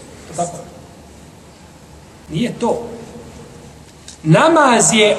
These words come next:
opskrba, preko namaza može dobiti opskrbu, ali da ti ne bude prevashodno cilj od namaza šta? Dok dolazi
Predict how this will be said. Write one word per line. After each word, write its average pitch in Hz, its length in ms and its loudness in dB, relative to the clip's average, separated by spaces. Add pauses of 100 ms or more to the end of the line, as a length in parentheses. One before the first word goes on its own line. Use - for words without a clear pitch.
opskrba, 196 800 2 (120)
preko 190 260 0
namaza 220 420 4
može 233 180 4
dobiti 247 240 4
opskrbu, 277 500 2 (280)
ali 185 200 2
da 151 140 4
ti 190 120 -2
ne 285 180 6
bude 302 420 6 (320)
prevashodno 247 880 4
cilj 302 420 6
od 226 120 0
namaza 226 460 4
šta? - 300 0 (760)
Dok 262 260 2
dolazi 214 520 4